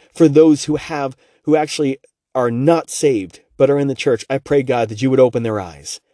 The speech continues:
pull the wool over their eyes. Oh, sorry, take the wool off their eyes, pull the veil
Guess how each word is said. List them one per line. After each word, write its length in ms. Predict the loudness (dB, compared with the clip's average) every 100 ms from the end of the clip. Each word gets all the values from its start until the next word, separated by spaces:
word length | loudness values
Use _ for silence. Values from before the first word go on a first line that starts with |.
| _
pull 160 | 2 4
the 100 | 4
wool 220 | 0 0
over 160 | 0 -2
their 180 | -4 -4
eyes. 380 | -6 -12 -16 _ _
Oh, 120 | -6
sorry, 260 | 0 0 0
take 220 | 0 -2
the 60 | 0
wool 180 | -2 -2
off 240 | -2 -4
their 180 | -10 -12
eyes, 360 | -14 -18 -20 _ _ _ _
pull 100 | -2
the 100 | 0
veil 540 | 0 4 4 2 -8